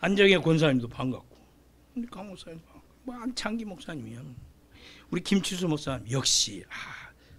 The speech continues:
지난 날도 그러고, 요즘 우리 김치수 목사님의 기도가 가장 에프엠으로 가는 그런 시대에 왔는지 모르겠어요. 전에는 기도를 하면 성경 암송대를 하는가 이랬더니,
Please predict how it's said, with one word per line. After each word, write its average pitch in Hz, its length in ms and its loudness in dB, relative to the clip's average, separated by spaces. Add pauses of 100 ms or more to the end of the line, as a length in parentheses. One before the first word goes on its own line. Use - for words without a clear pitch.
지난 185 320 -4
날도 180 240 -2
그러고, 160 220 -4
요즘 190 240 0
우리 196 120 -4
김치수 180 720 -8
목사님의 147 600 0
기도가 143 640 -4 (560)
가장 160 400 2
에프엠으로 165 760 6
가는 123 400 -2
그런 131 220 -2
시대에 190 280 -4
왔는지 117 360 -4
모르겠어요. 107 420 -16 (540)
전에는 151 500 -2 (120)
기도를 160 400 -2
하면 147 200 4
성경 208 520 4
암송대를 156 600 6
하는가 135 320 6
이랬더니, 151 540 2